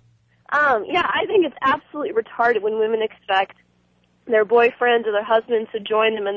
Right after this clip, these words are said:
with their little, you know, women's tea party. I mean, if I had a bride, uh, a baby shower, I wouldn't want any guys there. I mean, if they come, they just end up sitting in the corner, bored, with nothing to do. Yeah, I don't understand. I think the problem is that so many women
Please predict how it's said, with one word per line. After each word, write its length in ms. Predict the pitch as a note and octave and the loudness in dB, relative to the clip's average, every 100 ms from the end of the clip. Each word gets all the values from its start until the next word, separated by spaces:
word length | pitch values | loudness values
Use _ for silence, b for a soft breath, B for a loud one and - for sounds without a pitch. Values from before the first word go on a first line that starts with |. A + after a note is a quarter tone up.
| - | -8
with 140 | G3 | -4
their 140 | G#3+ G3 | -2 2
little, 300 | G#3 F#3+ B B B - | 4 2 B B B -2
you 80 | B3+ | 4
know, 200 | G#3+ G#3+ B - | 4 4 B -6
women's 400 | A#3+ D#4 D#4 C#4+ - | 2 4 4 2 0
tea 140 | D#4+ F4+ | 4 4
party. 320 | E4+ D4+ B3 A3 | 4 2 2 0
I 40 | |
mean, 100 | C4+ | 0
if 120 | C#4 D4 | 0 2
I 180 | F4 F#4+ | 0 0
had 160 | F4+ D4+ | -2 -2
a 40 | |
bride, 260 | G#3+ G#3+ G#3 | 0 -2 2
uh, 220 | A3 F#3+ F#3 _ A3 | 0 0 -4 _ -6
a 100 | A3 | 0
baby 300 | A#3 A#3 A#3+ B3 | 0 -2 -6 -2
shower, 280 | G3 G#3+ | 0 2
I 120 | C4 F#4+ | 0 0
wouldn't 200 | A#4+ G#4+ | -2 -2
want 160 | D4 A3+ | -2 -2
any 180 | F#3+ | -6
guys 260 | F3+ D#3 F3+ | -8 -6 -4
there. 160 | A3 A3 | 0 0
I 60 | B3 | 0
mean, 180 | C#4+ C#4+ B B - | -2 -6 B B -6
if 140 | E4 | 0
they 120 | F4+ | 0
come, 320 | E4+ F#4 F#4+ | 0 2 2
they 120 | E4 C#4+ | 2 0
just 140 | C#4+ | -2
end 140 | D4 C#4 | -2 0
up 100 | B3 _ _ _ | -4 _ _ _
sitting 220 | C#4 G3 D4 | -10 -4 -2
in 80 | |
the 80 | C#4+ | -4
corner, 460 | A#3+ B3 B3 A#3+ A#3+ | -6 -6 -2 2 2
bored, 360 | G#3+ G#3 A3 B3 | 2 2 4 2
with 80 | |
nothing 240 | A3+ G#3+ A#3+ | 0 -2 -2
to 120 | B3 | -4
do. 360 | G3 E3+ G#3 A#3 _ _ _ _ _ _ | 0 0 0 -2 _ _ _ _ _ _
Yeah, 140 | C4 B3 | 2 4
I 120 | A#3 | 4
don't 140 | C4 C4 | 2 4
understand. 480 | A#3+ A#3 A#3 G3 F3+ | 4 2 -4 -4 -4
I 40 | A#3+ | -2
think 180 | D#4 | -2
the 100 | D#4 | -4
problem 440 | - D4+ C#4 C#4 B3+ | -2 2 2 4 0
is 100 | A3+ | 0
that 180 | G3+ - - | -2 -4 -4
so 100 | C4 | -4
many 180 | C4 C4 | -4 -4
women 420 | A#3+ A3+ F3+ | -4 -4 -6